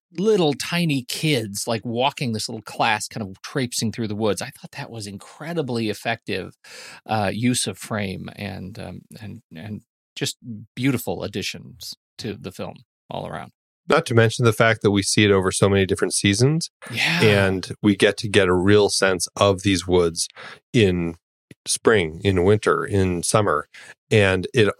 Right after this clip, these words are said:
Speaker 2: always feels a little different.
Speaker 1: What'd you think of those little chapter breaks, too?
Speaker 2: I, I loved the chapter breaks, the way that they were defined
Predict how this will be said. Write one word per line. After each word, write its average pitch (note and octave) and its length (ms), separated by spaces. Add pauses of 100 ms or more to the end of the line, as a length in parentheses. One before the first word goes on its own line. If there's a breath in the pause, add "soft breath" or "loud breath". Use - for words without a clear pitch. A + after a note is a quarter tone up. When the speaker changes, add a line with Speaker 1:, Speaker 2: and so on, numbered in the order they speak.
(140)
Speaker 2:
always A2 320
feels G2+ 220
a G2+ 40
little F#2+ 160
different. F#2+ 260
Speaker 1:
What'd C#3+ 80
you - 20
think F#3+ 140
of E3 40
those D3 160
little C3+ 140
chapter C3+ 380
breaks, F2+ 420
too? C3+ 300 (680)
Speaker 2:
I, G#2+ 180 (140)
I G#2+ 100
loved A2+ 480
the B2 60
chapter G#2+ 380
breaks, B2 340
the A2 120
way G#2 180
that G2 200
they G2+ 140
were G2 300
defined G#2 680